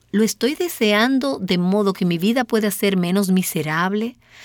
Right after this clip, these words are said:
¿De modo que yo pueda estar en una circunstancia y situación más feliz, más cómoda?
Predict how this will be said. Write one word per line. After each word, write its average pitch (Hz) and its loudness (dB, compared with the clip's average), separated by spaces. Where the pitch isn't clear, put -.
¿De 175 -2
modo 196 0
que 196 -2
yo 175 -2
pueda 190 0
estar 185 -2
en 175 -2
una 190 2
circunstancia 196 -2
y 190 0
situación 185 -2
más 170 -4
feliz, 170 -4
más 175 -4
cómoda? 233 -4